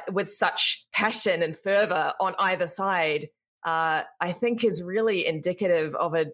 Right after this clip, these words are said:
of a job well done in terms of a story that's made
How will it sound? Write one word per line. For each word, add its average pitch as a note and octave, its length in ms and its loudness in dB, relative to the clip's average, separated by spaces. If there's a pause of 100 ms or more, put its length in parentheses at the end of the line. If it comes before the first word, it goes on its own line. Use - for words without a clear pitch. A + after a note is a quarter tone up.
(100)
of E3+ 160 0
a D#3+ 60 2
job F3+ 420 -2
well D#3 240 0
done D#3+ 320 0
in D#3 80 -4
terms E3+ 380 0
of D3+ 100 -2
a D3 80 0
story F#3+ 680 0
that's D#3 260 -4
made E3+ 440 2